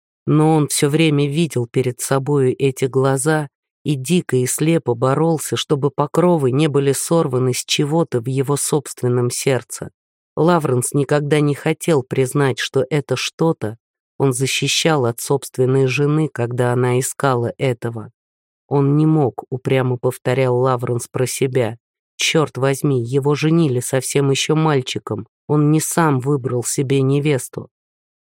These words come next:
Она была старше его, он не чувствовал к ней влечения, не хотел этому научиться от неё, любви. Его до сих пор ещё бросало в жар от стыда при мысли об этом,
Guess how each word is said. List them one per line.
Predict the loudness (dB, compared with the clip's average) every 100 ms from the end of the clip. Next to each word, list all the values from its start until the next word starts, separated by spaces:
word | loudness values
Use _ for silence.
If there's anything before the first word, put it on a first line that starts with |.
| -2
Она | 2 2 2
была | 2 2
старше | 0 0 0 0 -2 -2
его, | -2 -2 -4 -6 -6
он | 0 2
не | 2
чувствовал | 0 0 0 -2 -2 -2 -2
к | 0
ней | 2 2
влечения, | 0 -2 0 0 2 0 -6 -10 _ _ 0
не | 2
хотел | 2 -2 0 2 2
этому | 2 0 0 2
научиться | 2 0 0 -2 -2 -2
от | -2 -2
неё, | 0 0 0 -2 -4 _ _ _
любви. | -4 -4 -4 -4 -4 -6 _ _ _ _ -4
Его | 0 2 2
до | 2
сих | 0 -4
пор | 0 0 0
ещё | 0 -2
бросало | 0 -2 -2 0 0 0
в |
жар | -2 0 0
от | -4 -6
стыда | -4 -2 0 -2
при | -2
мысли | 0 0 -2 -2
об | -2 0 -2
этом, | -2 -6 -12